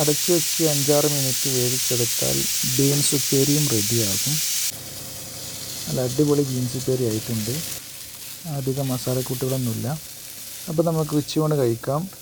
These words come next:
നൂറ്റി അൻപത് ഗ്രാം റൈസാണ് എടുത്തിട്ടുള്ളത്. ചോറ് കുറേ അധികം കഴിച്ചത് കൊണ്ട് ഒരു ഗുണവുമില്ല. കാരണം അതിൽ മുപ്പത്തഞ്ച് ഗ്രാം കാർബ്സും വെറും മൂന്ന് ഗ്രാം പ്രോട്ടീൻ മാത്രമേ ഇതിലുള്ളൂ. നമ്മൾ സാധാരണ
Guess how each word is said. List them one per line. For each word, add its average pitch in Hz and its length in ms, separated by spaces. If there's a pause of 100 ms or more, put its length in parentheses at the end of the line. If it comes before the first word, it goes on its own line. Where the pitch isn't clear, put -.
(140)
നൂറ്റി 147 360
അൻപത് 156 320
ഗ്രാം 147 220 (100)
റൈസാണ് 123 540
എടുത്തിട്ടുള്ളത്. 117 640 (340)
ചോറ് 151 320 (100)
കുറേ 147 220 (100)
അധികം 131 320
കഴിച്ചത് 123 400
കൊണ്ട് 127 300 (180)
ഒരു 117 140 (100)
ഗുണവുമില്ല. 120 520 (160)
കാരണം 120 340
അതിൽ 123 240
മുപ്പത്തഞ്ച് 139 580
ഗ്രാം 127 200 (120)
കാർബ്സും 120 540 (800)
വെറും 135 340
മൂന്ന് 143 280 (160)
ഗ്രാം 135 220 (100)
പ്രോട്ടീൻ 120 340 (100)
മാത്രമേ 120 320
ഇതിലുള്ളൂ. 113 360 (100)
നമ്മൾ 135 180 (120)
സാധാരണ 131 480